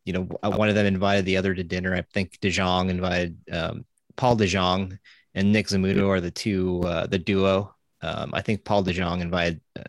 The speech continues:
Nick Zamuto over for dinner, showed Zamuto a bunch of, like, the stuff he had collected, which is, like, a bunch of found sound stuff, you know, audio and vid-, video samples that he had just,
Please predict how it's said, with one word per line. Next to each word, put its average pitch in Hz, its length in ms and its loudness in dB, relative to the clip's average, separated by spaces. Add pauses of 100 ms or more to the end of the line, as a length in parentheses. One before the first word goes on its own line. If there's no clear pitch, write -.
Nick 85 160 -6
Zamuto 92 360 0
over 90 240 0
for 95 100 -6
dinner, 123 420 2 (460)
showed 107 320 2
Zamuto 104 380 2
a 95 40 2
bunch 104 240 -2
of, 101 80 -2
like, 92 280 0 (480)
the 110 80 -4
stuff - 240 0
he 113 80 4
had 110 100 2
collected, 135 400 2
which 117 220 -2
is, 95 80 -4
like, 101 140 -4
a - 20 -20
bunch 104 160 -2
of 104 80 -6
found 113 320 2
sound 110 400 2
stuff, 107 480 2
you 104 80 -6
know, 95 300 0
audio 101 300 2
and 98 100 0
vid-, 95 340 -2
video 101 260 2
samples 95 520 -4
that 90 120 -4
he 92 120 -2
had 87 120 -4
just, 92 340 -8